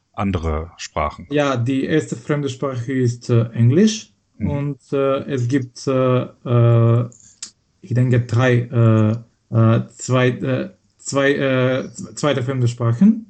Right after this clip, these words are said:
Speaker 1: Mhm.
Speaker 2: Äh, Deutsch ist, äh, äh, die populärste. Mm, ich würde sagen, dass, äh, etwa, mm, sechzig Prozent der Schüler und Studenten, äh, Deutsch als, äh, zweite fremde Sprache lernen.
Speaker 1: Mhm.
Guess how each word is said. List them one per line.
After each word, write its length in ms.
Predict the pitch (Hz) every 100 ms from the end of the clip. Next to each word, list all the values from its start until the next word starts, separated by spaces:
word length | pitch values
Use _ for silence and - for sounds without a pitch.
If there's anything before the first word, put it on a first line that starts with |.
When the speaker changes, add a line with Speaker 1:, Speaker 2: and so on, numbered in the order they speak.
| _
Speaker 1:
Mhm. 320 | 120 104 120 - 131
Speaker 2:
Äh, 500 | 131 127 123 123 120 120 - - -
Deutsch 400 | 127 156 156 -
ist, 260 | 135 120 139
äh, 320 | 135 131 127 123 - _ -
äh, 260 | 120 120
die 100 | 117
populärste. 720 | 120 - 117 117 120 202 214 - - -
Mm, 380 | 127 127 127 123 135
ich 0 |
würde 260 | 123 131
sagen, 380 | 120 127 123 127
dass, 360 | 123 123 120 -
äh, 400 | 123 120 123 143
etwa, 460 | 120 127 123 127 - _
mm, 300 | 127 123 117
sechzig 380 | 110 127 - 117
Prozent 600 | 120 110 131 131 113 120
der 440 | 117 117 117 117 - _
Schüler 380 | - - 135 135
und 260 | 135 123 120
Studenten, 800 | - 123 123 120 120 117 117 -
äh, 440 | 113 110 110 113
Deutsch 340 | 98 117 120 123
als, 300 | 110 - 123
äh, 180 | 113 107
zweite 480 | - 117 117 113 104
fremde 300 | - 117 107
Sprache 460 | - 107 - 120 - _ _ -
lernen. 520 | 113 127 196 220 - _ -
Speaker 1:
Mhm. 300 | 104 98